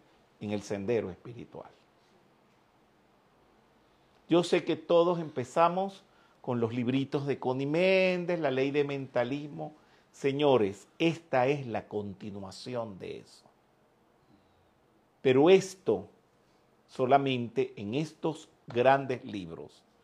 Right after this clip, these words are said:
que son como el derecho canónico para la Iglesia Católica, el non plus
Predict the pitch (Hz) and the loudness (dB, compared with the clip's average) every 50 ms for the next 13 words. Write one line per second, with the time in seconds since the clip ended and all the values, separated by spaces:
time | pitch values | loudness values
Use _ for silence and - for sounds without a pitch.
0 | _ _ _ - - _ _ _ _ _ - 120 110 107 - - 160 156 156 160 | _ _ _ -20 -20 _ _ _ _ _ -4 -2 -2 -2 2 6 8 8 8 8
1 | 165 151 - 151 151 147 139 139 131 131 127 123 113 131 127 123 123 131 143 147 | 6 -2 0 -2 -2 2 4 4 4 4 2 2 4 6 6 6 8 6 6 4
2 | 147 - 165 156 160 - 147 139 131 135 135 143 143 151 143 143 151 147 147 147 | 4 4 2 2 4 6 4 6 6 6 2 0 0 -2 -4 2 2 2 4 6
3 | 131 131 127 127 123 120 120 131 139 139 135 - - 151 143 - - 127 120 - | 6 6 6 4 4 2 2 4 4 4 4 2 0 -2 0 2 2 0 2 2
4 | 127 120 113 107 104 101 - 123 120 117 117 131 160 170 175 180 170 156 - 190 | 2 0 0 -2 -6 -4 -2 -2 -2 0 0 4 6 6 6 4 -2 -8 -6 -4
5 | 185 196 185 - - - - | -4 -4 -4 -4 -12 -20 -20